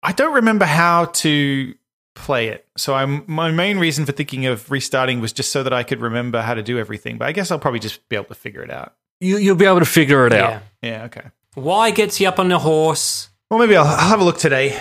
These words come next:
Speaker 1: maybe, and I'll report back
Speaker 3: Let me
Speaker 1: this
Speaker 3: know.
Speaker 1: week.
Speaker 3: I'd be interesting to,
Speaker 2: Oh, wait.
Speaker 3: to see if it hooks you back in, Matt. And
Speaker 1: Hmm.
Speaker 3: if it does, let me know what it is about it that did. 'Cause when I got back in, it was like,
Speaker 1: Okay.
Speaker 3: "Well, we're gonna have to go and talk to this guy about a thing." And I was like, "No, I'm, I'm not gonna do that with you."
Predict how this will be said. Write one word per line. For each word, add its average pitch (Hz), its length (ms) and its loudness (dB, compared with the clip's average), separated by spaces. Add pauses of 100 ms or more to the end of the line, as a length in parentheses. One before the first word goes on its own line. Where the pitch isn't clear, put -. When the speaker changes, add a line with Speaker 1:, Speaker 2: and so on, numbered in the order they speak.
(100)
Speaker 1:
maybe, 151 360 -2
and 143 220 -10
I'll 131 260 -6 (200)
report - 280 -12
back - 80 -6
Speaker 3:
Let 381 140 -6
me 330 80 -2
Speaker 1:
this 269 60 -2
Speaker 3:
know. 240 100 0
Speaker 1:
week. 185 60 0
Speaker 3:
I'd 175 60 -4
be 233 80 0
interesting 277 420 -2
to, 226 120 -2
Speaker 2:
Oh, 196 100 6
wait. 202 180 2
Speaker 3:
to 180 120 -4
see - 480 -6
if 180 100 -4
it 143 60 -4
hooks - 340 -8
you 156 60 -6
back 135 260 -4
in, 117 280 -4 (160)
Matt. - 300 -6 (680)
And 156 140 -4
Speaker 1:
Hmm. 170 60 -2
Speaker 3:
if 113 60 -12
it 165 80 -18
does, 170 340 -2
let 214 140 -2
me 214 100 -2
know 170 420 -4 (340)
what 160 300 -4
it 156 120 -6
is 165 140 -4
about 151 300 -2
it 151 120 -8
that - 140 -10
did. 165 160 -4 (280)
'Cause 175 120 -10
when 214 100 -4
I 240 140 -2
got 233 160 -4
back 165 220 -4
in, 175 140 -2
it 143 160 -2
was 139 200 -4
like, 139 220 0
Speaker 1:
Okay. 139 80 -6
Speaker 3:
"Well, 214 360 -2
we're 226 100 -2
gonna 190 240 -2
have 226 240 -2
to 180 60 -2
go 214 320 0
and 180 120 -2
talk 226 300 0
to 202 80 -6
this 202 260 2
guy 208 460 2
about 196 480 2
a 175 60 0
thing." 220 440 2
And 180 80 2
I 156 60 4
was 135 100 0
like, 131 180 0
"No, 135 360 -6
I'm, 120 280 -6
I'm 120 200 -6
not 113 100 -10
gonna 127 160 -16
do - 140 -16
that - 160 -16
with - 160 -18
you." - 100 -18